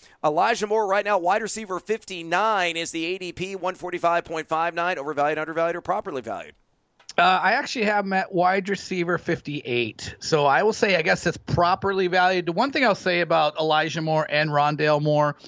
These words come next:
Speaker 2: is guys like this, super athletic, super quick,
Speaker 1: Mm-hmm.
Speaker 2: they're gonna look great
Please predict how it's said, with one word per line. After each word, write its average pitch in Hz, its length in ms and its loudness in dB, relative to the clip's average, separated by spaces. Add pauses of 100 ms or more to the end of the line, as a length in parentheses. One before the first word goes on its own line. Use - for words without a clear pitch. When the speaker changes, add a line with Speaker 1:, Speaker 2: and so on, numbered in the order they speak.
(160)
Speaker 2:
is 175 140 -2
guys 214 260 4
like 240 160 0
this, 175 160 -2
super 226 320 -2
athletic, 180 380 0
super 208 260 -6
quick, - 520 -4 (200)
Speaker 1:
Mm-hmm. 131 280 -16
Speaker 2:
they're 240 100 2
gonna 320 180 4
look 302 160 2
great 151 440 0